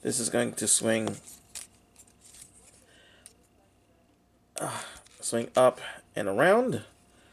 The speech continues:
You're gonna do the same thing over here.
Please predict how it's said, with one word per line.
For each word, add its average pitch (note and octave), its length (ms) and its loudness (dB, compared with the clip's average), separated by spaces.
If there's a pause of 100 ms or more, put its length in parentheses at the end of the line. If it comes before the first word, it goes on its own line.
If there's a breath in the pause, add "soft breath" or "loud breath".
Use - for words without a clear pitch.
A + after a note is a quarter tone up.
(1000 soft breath)
You're A2 100 -6
gonna A2 80 -8
do A#2+ 100 -2
the A2+ 80 0
same A#2+ 200 2
thing A#2 160 -2
over A2 160 4
here. D3 500 4